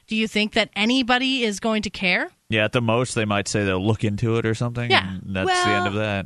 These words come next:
Speaker 3: I don't know, because maybe other people are there. Um, maybe, maybe a mom is there because her, uh, of the crosswalk concerns that she has for her kids who, you know, get on the bus at the nearest crosswalk. And so c-, on a completely unrelated thing,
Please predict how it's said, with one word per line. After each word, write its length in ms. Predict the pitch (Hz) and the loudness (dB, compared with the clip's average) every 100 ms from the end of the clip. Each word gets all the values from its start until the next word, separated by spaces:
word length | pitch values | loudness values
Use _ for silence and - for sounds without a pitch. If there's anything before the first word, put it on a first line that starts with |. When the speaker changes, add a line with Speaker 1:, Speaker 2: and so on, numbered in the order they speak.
| - | -2
Speaker 3:
I 100 | 359 | 0
don't 140 | 466 440 | 0 -2
know, 120 | 349 | -2
because 340 | 285 277 302 | -4 -4 -4
maybe 320 | 294 302 311 262 | -6 -4 -4 -4
other 220 | 269 285 | -4 -4
people 460 | - 240 262 247 | -6 -6 -4 -4
are 200 | - 240 | -2 -4
there. 600 | 226 247 240 240 233 233 - _ | -2 -2 0 2 0 -2 -8 _
Um, 380 | 240 233 226 240 | -6 -4 -4 -4
maybe, 440 | 262 262 269 262 262 | -4 -4 -6 -8 -8
maybe 260 | 285 294 | -4 -2
a 100 | 294 | 0
mom 400 | 277 262 254 254 | 0 0 0 0
is 120 | 247 - | -4 -2
there 180 | 240 | -2
because 680 | 226 233 226 226 226 220 - - _ _ - | -2 -4 -4 -2 -2 -4 -8 -18 _ _ -4
her, 100 | 254 | -4
uh, 440 | 220 233 202 196 226 | 0 0 0 -2 -4
of 80 | 202 | -2
the 100 | 226 | -4
crosswalk 840 | - 254 240 - 226 202 175 - - | 0 2 2 -2 -2 -2 -4 -8 -16
concerns 600 | - 226 - 220 208 202 | -6 -4 -2 -2 -2 -2
that 80 | 190 | -4
she 200 | - 233 | -4 -2
has 320 | 190 196 196 | -2 -2 -4
for 140 | - 190 | -6 -6
her 160 | 196 | -8
kids 560 | 196 - 220 202 - - | -10 -4 0 0 -2 -4
who, 320 | 214 190 185 - - 170 | 0 0 0 -6 -20 -4
you 80 | 202 | 2
know, 100 | 202 | 2
get 160 | 190 208 | 4 2
on 140 | 196 | 2
the 80 | 190 | 0
bus 320 | 202 185 - | 0 -2 -4
at 60 | - | -6
the 80 | 196 | -2
nearest 340 | 190 180 - | 0 -2 -4
crosswalk. 680 | - 262 254 - 196 170 180 | 0 2 2 -2 -6 -6 -4
And 120 | 208 | -4
so 260 | - 247 226 | 0 0 0
c-, 60 | 262 | -4
on 120 | 269 | -2
a 60 | 247 | -2
completely 880 | 233 247 - - 392 427 330 240 - | -2 -4 -6 -4 0 2 2 -2 0
unrelated 600 | 254 240 226 220 208 185 | 0 2 0 0 0 -2
thing, 500 | 339 339 220 196 | -2 0 -2 -4